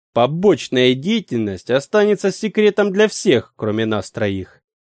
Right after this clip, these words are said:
Я верю вам, госпожа Паттерс. Правильные решения могут быть обусловлены иногда и неправильными предпосылками. Руслан, ты уже знаешь, что и как станешь делать?" "Да, господин полковник.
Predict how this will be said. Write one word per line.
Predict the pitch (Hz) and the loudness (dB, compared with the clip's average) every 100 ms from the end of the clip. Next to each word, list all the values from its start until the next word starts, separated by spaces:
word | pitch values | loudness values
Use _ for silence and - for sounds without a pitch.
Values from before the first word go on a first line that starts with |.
| - | -12
Я | 104 120 | 0 2
верю | 170 226 165 185 | 2 4 6 6
вам, | 170 120 | 4 2
госпожа | 117 - 120 123 | -2 0 0 0
Паттерс. | 113 113 107 - - _ _ _ _ _ _ _ - | 0 -2 -2 -8 -20 _ _ _ _ _ _ _ 2
Правильные | 208 233 220 220 | 4 4 4 2
решения | 214 - 247 233 190 | 0 -2 -4 0 2
могут | 185 190 170 | 2 2 0
быть | 165 175 | 0 2
обусловлены | 180 165 - 196 202 147 120 120 | 2 0 -2 2 4 4 2 2
иногда | 127 135 165 | 2 2 2
и | 165 | 2
неправильными | 143 131 160 156 143 139 139 | 0 0 4 4 4 0 -2
предпосылками. | 131 139 - 143 - 165 - 101 92 87 _ _ _ _ _ | -4 -2 0 0 2 0 0 -8 -8 -14 _ _ _ _ _
Руслан, | 113 117 117 151 135 92 _ _ _ _ _ | -4 -2 0 2 2 0 _ _ _ _ _
ты | 107 | -8
уже | 101 110 | -2 -2
знаешь, | 110 202 247 156 | 0 2 2 0
что | - 147 | 0 2
и | 123 | 4
как | 127 110 | 2 0
станешь | - 110 107 104 | -2 -4 -4 -8
делать?" | 156 214 170 _ _ _ _ _ _ _ _ _ - | -8 -8 -8 _ _ _ _ _ _ _ _ _ -8
"Да, | 123 208 | 2 2
господин | 135 117 120 117 113 | 4 0 0 -2 0
полковник. | 113 113 120 104 101 - | -2 -2 -2 -4 -6 -12